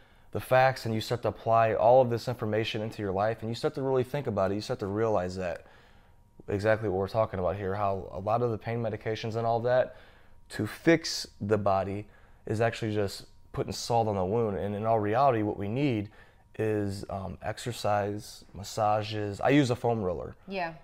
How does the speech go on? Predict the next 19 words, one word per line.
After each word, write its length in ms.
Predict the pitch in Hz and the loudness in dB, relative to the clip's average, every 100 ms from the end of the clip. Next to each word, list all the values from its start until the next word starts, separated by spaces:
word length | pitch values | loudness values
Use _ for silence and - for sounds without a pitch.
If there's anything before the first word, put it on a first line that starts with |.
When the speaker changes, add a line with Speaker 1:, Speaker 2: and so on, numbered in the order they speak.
| - | -6
Speaker 1:
And 120 | - 110 | 0 2
I 40 | |
use 320 | 113 120 113 | 4 2 2
it 220 | 113 107 - | 2 2 2
probably 300 | 113 107 104 | 0 0 -2
twice 400 | - 113 117 107 | 0 0 2 -2
a 60 | |
day. 380 | 101 101 90 95 - - - - - | 0 0 -2 -6 -18 -20 -20 -20 -4
And 160 | 107 | 2
that's, 220 | 110 113 - - | 4 2 -4 -14
that's 300 | - 113 - | 0 2 2
really 180 | 113 113 | 2 4
like 260 | 104 98 - | 4 2 -2
a 100 | - | -8
self 320 | - 110 104 | 0 0 0
massage, 520 | 98 - 127 98 85 - | -4 2 4 4 0 -6
and 100 | 95 | -8
it's 180 | - | -6
releasing 720 | 107 101 113 110 - 107 101 | -4 -2 -2 -4 -4 -4 -6